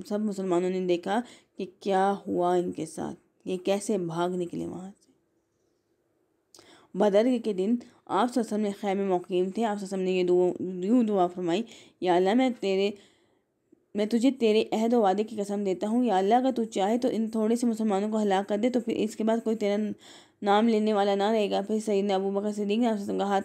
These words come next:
थाम लिया और कहा, "या रसूल अल्लाह, अब बस कीजिए, आप अपने परवरदिगार से इल्तिजा करने में हद कर दी है।" आप सल्लल्लाहु अलैहि वसल्लम इस दिन ज़र्रा पहने हुए चल फिर रहे थे। आप खैमे से बाहर निकले तो ये आयत पढ़ रहे थे, "सयहज़मुल जमउ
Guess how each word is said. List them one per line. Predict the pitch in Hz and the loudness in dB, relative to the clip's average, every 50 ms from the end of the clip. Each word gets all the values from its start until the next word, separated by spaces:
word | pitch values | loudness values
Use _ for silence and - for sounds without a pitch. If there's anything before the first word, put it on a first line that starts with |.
| - | -2
थाम | 196 190 185 | -2 -2 0
लिया | 190 196 208 220 | 0 2 2 0
और | 214 | 0
कहा, | 214 202 196 196 - - | 0 0 0 0 0 0
"या | 190 196 196 196 | 0 2 0 0
रसूल | 196 - 196 | -2 -2 -2
अल्लाह, | 202 214 - 190 | -2 0 0 0
अब | 208 202 | 0 0
बस | 185 196 214 - | 0 -2 -2 -2
कीजिए, | - - 190 180 - 190 214 220 | -4 -4 -4 -2 -2 0 0 2
आप | - 175 190 196 208 - - - - - - _ - | 2 2 2 0 -2 -4 -12 -20 -20 -20 -20 _ -10
अपने | 214 214 196 202 | -6 -2 0 0
परवरदिगार | 214 220 214 202 196 202 196 196 196 208 | 2 2 2 2 0 0 2 2 0 0
से | 208 208 | 0 -2
इल्तिजा | 208 208 208 196 196 190 196 | -4 -2 -2 0 0 0 0
करने | 202 202 196 196 | 0 -2 -2 0
में | 208 202 | -2 -2
हद | 190 202 214 214 | -2 -4 -4 -2
कर | - 202 196 | -2 -2 0
दी | 185 170 180 190 | 0 0 0 0
है।" | 196 | 0
आप | 190 185 196 | 0 0 -2
सल्लल्लाहु | - - - 202 202 | -4 -8 -6 -6 -4
अलैहि | 202 202 | -4 -4
वसल्लम | 196 196 - 202 214 | -6 -4 -4 -4 -4
इस | 214 214 - - - - - | -4 -6 -10 -20 -20 -16 -12
दिन | - 202 | -2 2
ज़र्रा | 202 233 220 220 226 233 | 4 6 6 6 4 2
पहने | 226 214 214 214 208 | 2 0 -2 -2 -2
हुए | 208 214 208 | 0 -2 -2
चल | 208 208 196 196 | 0 -2 -2 -2
फिर | 196 208 202 196 | -2 -4 -4 -4
रहे | 190 190 | -4 -4
थे। | 196 202 | -4 -2
आप | 202 202 196 196 | -2 -2 -2 -2
खैमे | - 202 196 208 214 | -2 -2 -2 -2 -2
से | 208 208 | -2 -2
बाहर | 202 190 190 | 0 0 0
निकले | 202 196 196 196 196 196 | -2 -2 -2 -2 -2 -2
तो | 202 208 | -2 -2
ये | 208 214 208 220 220 - - - - - - | 0 0 0 -2 -4 -6 -16 -20 -14 -4 0
आयत | 160 190 214 226 220 220 | 2 4 4 2 0 0
पढ़ | 202 196 190 190 | -2 -2 0 0
रहे | 190 190 190 190 | 0 0 -2 -2
थे, | 190 214 214 208 | -4 -6 -6 -4
"सयहज़मुल | 202 208 202 202 208 202 202 208 202 208 208 214 214 208 | -4 -4 -2 -2 -2 -2 -2 -2 -2 -2 -2 -2 -2 -2
जमउ | 196 196 196 208 220 | -2 -2 -2 -2 -2